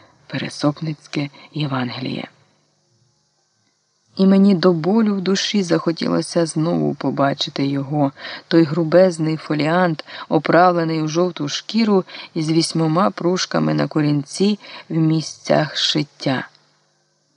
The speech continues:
Інтролігатором книги був я сам. Інтролігатор, палітурник.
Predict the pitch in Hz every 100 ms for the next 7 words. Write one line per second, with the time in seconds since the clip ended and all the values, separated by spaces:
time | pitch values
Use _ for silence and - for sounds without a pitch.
0 | _ _ _ - 202 220 - 196 202 185
1 | 185 151 147 147 - 156 147 147 143 -
2 | 151 156 214 185 185 147 151 160 151 147
3 | - 139 131 135 _ _ _ _ _ _
4 | _ _ _ _ _ _ - 170 160 160
5 | 147 143 170 208 190 - _ - 160 165
6 | - 139 131 - -